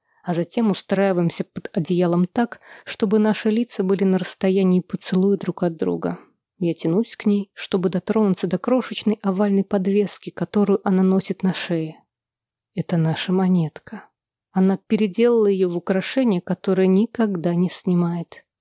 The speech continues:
«Где бы мы ни оказались в следующей жизни, мы будем вместе», — говорю я. «Тогда давай не пойдем в ад.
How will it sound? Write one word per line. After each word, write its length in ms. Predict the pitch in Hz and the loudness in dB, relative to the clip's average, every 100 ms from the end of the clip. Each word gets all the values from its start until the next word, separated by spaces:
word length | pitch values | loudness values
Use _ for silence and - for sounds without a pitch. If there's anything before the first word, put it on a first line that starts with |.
| _ | _
«Где 300 | 170 165 233 | -6 0 0
бы 160 | 226 233 | 2 4
мы 160 | 214 | 4
ни 140 | 208 196 | 4 2
оказались 720 | 185 202 190 196 196 175 - | 0 0 0 0 0 -2 -6
в 60 | - | -8
следующей 600 | 180 185 165 - 180 170 | -2 0 0 -2 0 2
жизни, 640 | 170 220 240 254 247 254 - | 2 2 0 0 0 -4 -4
мы 160 | 170 | -2
будем 520 | 147 - 196 - 185 170 | 0 0 -2 0 0 0
вместе», — 680 | 185 175 165 - - - - - _ _ _ 175 | 0 0 0 -4 -14 -16 -16 -20 _ _ _ -4
говорю 320 | 160 165 165 | 0 0 0
я. 260 | 156 151 - _ - - - - _ _ - | 0 -4 -8 _ -20 -20 -20 -20 _ _ -2
«Тогда 320 | 202 190 208 | -2 2 2
давай 360 | 214 214 277 294 | 2 2 2 2
не 160 | 202 | 2
пойдем 480 | - 196 180 233 196 | 0 -4 0 0 0
в 100 | - - | -4 -2
ад. 480 | 190 180 - - | -2 -2 -8 -16